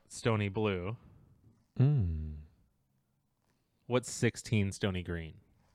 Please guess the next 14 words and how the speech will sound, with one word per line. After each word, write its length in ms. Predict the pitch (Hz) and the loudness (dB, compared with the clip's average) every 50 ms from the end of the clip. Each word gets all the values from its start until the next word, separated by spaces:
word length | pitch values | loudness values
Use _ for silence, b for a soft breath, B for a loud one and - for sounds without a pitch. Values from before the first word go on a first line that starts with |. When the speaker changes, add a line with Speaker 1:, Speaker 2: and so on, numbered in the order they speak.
| _ _ _ _ _ _ _ _ _ _ - | _ _ _ _ _ _ _ _ _ _ -2
Speaker 1:
No. 300 | 107 98 92 82 78 - - - - _ _ - | 0 0 0 0 -2 -8 -12 -20 -20 _ _ -4
Speaker 2:
No. 280 | 104 92 82 80 82 - | -2 -2 -2 -2 -2 -6
Speaker 1:
No. 240 | 104 95 87 85 - _ _ b b b b b b b b b b b b b | -12 -14 -14 -16 -18 _ _ b b b b b b b b b b b b b
South 300 | - - - 107 101 - - | -6 -2 0 0 0 0 -2
Wind's 220 | 107 104 98 98 | -4 -4 -4 -4
no 80 | 101 101 | -4 -4
idea. 300 | 98 92 101 98 95 95 | -2 -2 -2 -2 -2 -2
Willow 320 | 95 98 110 117 113 110 | 0 2 4 4 4 4
we 160 | 104 101 98 | 2 0 0
got, 260 | 95 98 90 85 - 90 | 0 0 -2 -2 -4 -6
right? 240 | 92 92 95 95 - _ - _ _ _ _ _ _ _ _ _ _ _ _ _ _ _ _ _ _ _ _ _ | -6 -6 -6 -8 -10 _ -20 _ _ _ _ _ _ _ _ _ _ _ _ _ _ _ _ _ _ _ _ _
Addison 460 | 110 104 101 98 98 95 - 104 98 95 | -4 -2 -2 -2 -4 -6 -6 -8 -8 -6
we 100 | 95 92 | -6 -6
got. 340 | 95 92 90 90 90 87 | -6 -6 -4 -4 -6 -6